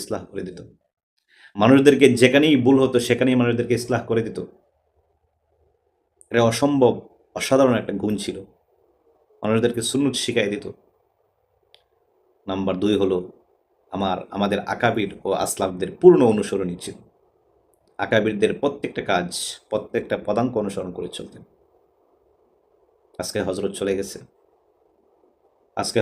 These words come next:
হযরত চলে গেছে, হযরতের জন্য প্রত্যেকটা মানুষের অন্তর কাঁদে।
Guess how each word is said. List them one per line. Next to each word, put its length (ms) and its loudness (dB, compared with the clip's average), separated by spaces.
হযরত 340 0
চলে 180 4
গেছে, 220 -2
হযরতের 460 -2
জন্য 160 0
প্রত্যেকটা 520 -2
মানুষের 340 0
অন্তর 240 -8
কাঁদে। 220 -8